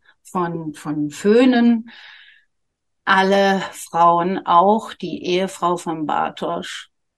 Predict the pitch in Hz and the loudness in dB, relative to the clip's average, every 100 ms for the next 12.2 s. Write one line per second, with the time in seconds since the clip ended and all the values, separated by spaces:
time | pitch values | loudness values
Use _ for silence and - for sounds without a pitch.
0 | _ 175 147 - - - - - _ _ | _ -8 -8 -8 -10 -16 -20 -20 _ _
1 | _ _ _ _ _ _ 165 160 156 147 | _ _ _ _ _ _ -4 -4 -10 -12
2 | - - _ 190 160 - - _ 190 - | -16 -18 _ -10 -8 -10 -16 _ -10 -10
3 | - - 180 175 - 185 247 202 170 - | -10 -8 -6 -4 -2 0 0 -2 -4 -4
4 | 208 220 170 170 196 190 196 220 262 185 | -2 0 -2 -2 -4 -2 0 2 2 0
5 | 185 160 220 254 - 214 190 226 208 - | -4 -8 -2 -4 -4 -6 -4 -4 -4 -4
6 | 185 190 175 - 196 254 - 226 202 214 | -4 -4 -4 -2 -2 -2 -2 -2 0 0
7 | 202 208 208 - 190 190 196 196 196 185 | 0 0 -2 -2 -4 -4 -6 -6 -2 0
8 | 185 180 - - - - 175 - 202 254 | 0 -4 -12 -18 -20 -6 -6 -2 2 6
9 | 330 302 302 285 214 190 170 170 180 175 | 6 6 4 4 0 -4 -6 -6 -8 -8
10 | 170 170 170 254 262 262 226 220 214 - | -2 -2 4 2 4 2 2 0 -4 -6
11 | 208 202 202 185 196 180 190 - - 175 | -2 0 -2 -4 -6 -6 -6 -6 -4 0
12 | 185 | 0